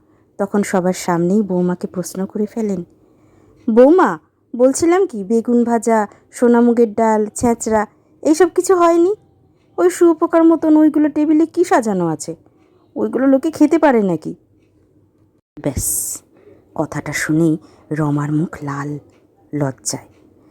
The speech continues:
আশেপাশে সবাই তো যেন লাফটার শো দেখার মতন হো হো করে হেসে উঠল। পাশে দাঁড়িয়ে থাকা একজন মহিলা হাসি মুখেই বলে উঠল, "আন্টি, are you out of your mind? আপনি কি বলছেন এইসব?"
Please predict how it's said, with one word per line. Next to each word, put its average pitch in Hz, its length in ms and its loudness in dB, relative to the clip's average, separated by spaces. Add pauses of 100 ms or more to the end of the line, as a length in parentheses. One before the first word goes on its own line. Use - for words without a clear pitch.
(300)
আশেপাশে 262 520 0
সবাই 330 380 0
তো 330 100 -2
যেন 339 200 2 (380)
লাফটার 202 420 -2
শো 302 180 -2
দেখার 277 320 -2
মতন 277 340 0 (300)
হো - 200 -2
হো 233 140 2
করে 165 300 -4
হেসে 156 220 -8
উঠল। 160 280 -12 (960)
পাশে 170 300 0
দাঁড়িয়ে 165 400 0
থাকা 185 260 -6
একজন 180 340 -4
মহিলা 175 460 -4 (340)
হাসি 190 340 0
মুখেই 247 340 2
বলে 175 280 0
উঠল, 226 320 -2 (800)
"আন্টি, 262 460 2 (320)
are 262 180 4
you 339 140 4
out 202 340 0
of 311 100 -16
your 349 280 2
mind? 311 260 0 (600)
আপনি 359 260 -4
কি 370 240 -2
বলছেন 403 400 4
এইসব?" 254 260 0